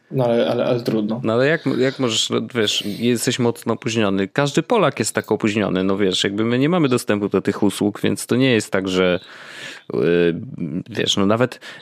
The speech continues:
Speaker 2: większość z nas tak naprawdę nie miała m-, możliwości i okazji przetestować, jak to działa, no bo przecież rzadko się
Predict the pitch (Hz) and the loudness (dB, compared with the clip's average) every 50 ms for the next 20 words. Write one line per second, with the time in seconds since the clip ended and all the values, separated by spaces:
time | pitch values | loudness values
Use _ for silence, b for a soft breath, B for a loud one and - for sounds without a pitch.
0 | B B 110 127 127 - - 147 123 117 117 117 110 110 113 - - 127 127 123 | B B 0 0 2 2 2 2 2 2 2 2 2 2 2 0 -2 -2 0 -2
1 | 110 - 117 110 113 123 123 123 117 113 117 117 120 123 120 113 - - - - | 0 0 0 0 2 2 2 2 2 2 2 2 2 0 0 -2 -4 -6 -10 -12
2 | 143 135 131 - - 117 117 117 117 113 110 - 110 101 104 101 107 107 - - | -12 -10 -10 -8 -6 -2 0 0 0 0 0 0 -2 0 2 0 0 0 0 -2
3 | - 117 110 104 98 - 101 101 98 101 113 - - - 127 123 - 143 139 - | 0 2 2 2 0 0 0 -2 -2 -2 -4 -4 -2 -2 -2 -2 0 -2 -2 -2
4 | - - - 185 156 120 107 95 - - 98 92 - - - 95 92 90 85 87 | -2 0 0 2 2 2 0 0 0 -2 -2 -2 -4 -4 -4 -2 -2 0 0 0
5 | 92 98 110 113 110 120 123 120 - - - 117 - - - 131 123 - _ _ | 0 0 0 0 0 -2 -2 -4 -2 -2 -2 -2 -2 -2 -2 -4 -4 -6 _ _
6 | - - - 156 147 - - 120 - - - 113 107 101 | -4 -2 0 0 0 -2 -2 -2 -2 0 0 2 2 2